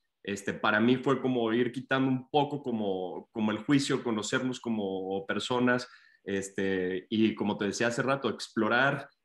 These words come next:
jugar, este, y bueno, entrando en set, este, Mariana es una directora con una visión muy clara,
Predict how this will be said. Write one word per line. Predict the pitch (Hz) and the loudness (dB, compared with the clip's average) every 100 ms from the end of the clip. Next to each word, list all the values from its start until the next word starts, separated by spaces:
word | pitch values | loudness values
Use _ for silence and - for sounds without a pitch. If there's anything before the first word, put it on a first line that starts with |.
| _ _ - | _ _ -6
jugar, | - 110 117 131 139 - _ | -2 2 2 2 0 -8 _
este, | 104 98 95 - 98 92 90 90 90 - - _ _ - | -2 -2 -2 -4 -2 0 0 -2 -6 -10 -16 _ _ -4
y | 107 104 | -2 2
bueno, | 113 127 101 - | 4 4 2 -2
entrando | 107 101 123 127 127 127 | -4 -2 2 2 4 4
en | 117 104 101 | 4 2 0
set, | 98 - 127 127 - _ | -2 -2 -2 -2 -14 _
este, | 110 95 - 98 92 - _ _ _ | -6 -6 -4 -4 -4 -6 _ _ _
Mariana | 107 110 127 127 127 | 2 4 6 6 6
es | 127 123 | 4 2
una | 127 120 110 107 | 0 0 0 0
directora | 107 104 - 117 117 | -2 -4 -2 -2 0
con | 113 | 0
una | 113 117 | 0 2
visión | 113 117 117 | 0 0 0
muy | 117 113 | 0 0
clara, | 123 113 120 | 0 0 -2